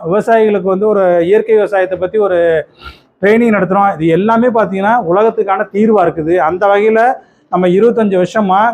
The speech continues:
களத்துல இயங்கிட்டு இருக்கோம். அதாவது மரங்களை வந்து ஆரம்ப கட்டத்துல மக்கள் மன-, மனசுல வந்து பதிய வைக்கிற வேலையை செஞ்சுக்கிட்டு இருந்தோம். அதை வந்து பசுமை கரங்கள் திட்டத்தின் மூலமா நம்ம தொடர்ந்து செஞ்சுக்கிட்டே இருந்தோம். அது வந்து வெற்றிகரமா நடந்துச்சு.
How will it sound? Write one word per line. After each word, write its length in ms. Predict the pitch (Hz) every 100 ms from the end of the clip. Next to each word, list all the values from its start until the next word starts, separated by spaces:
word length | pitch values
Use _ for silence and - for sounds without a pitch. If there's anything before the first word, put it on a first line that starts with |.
| -
களத்துல 400 | 165 190 254 262 233
இயங்கிட்டு 460 | 202 220 214 170
இருக்கோம். 260 | 175 156 - _ _ _ -
அதாவது 320 | 180 202 226 254 - - _ _ _ _ _ _
மரங்களை 580 | 151 147 165 247 254 240
வந்து 260 | 196 190 220 220
ஆரம்ப 300 | 170 226 226
கட்டத்துல 360 | 202 180 185 214 233 - _ _ -
மக்கள் 460 | 175 196 - 277
மன-, 380 | 233 220 220 220
மனசுல 400 | 185 202 220 233
வந்து 280 | 202 196 240
பதிய 260 | 180 202 240
வைக்கிற 220 | 220 190
வேலையை 240 | 190 208
செஞ்சுக்கிட்டு 360 | 180 180 180 165
இருந்தோம். 280 | 165 190 214 - - - -
அதை 280 | 165 220 247
வந்து 220 | 226 247
பசுமை 360 | 190 240 247
கரங்கள் 340 | 233 220 220 214
திட்டத்தின் 400 | 202 196 208 190
மூலமா 240 | 190 214
நம்ம 140 | 226 202
தொடர்ந்து 360 | 175 185 220
செஞ்சுக்கிட்டே 420 | 214 185 185 190
இருந்தோம். 340 | 190 180 185 180
அது 200 | 156 165 190
வந்து 220 | 202 220
வெற்றிகரமா 520 | 180 170 247 233 240
நடந்துச்சு. 440 | 208 185 202 190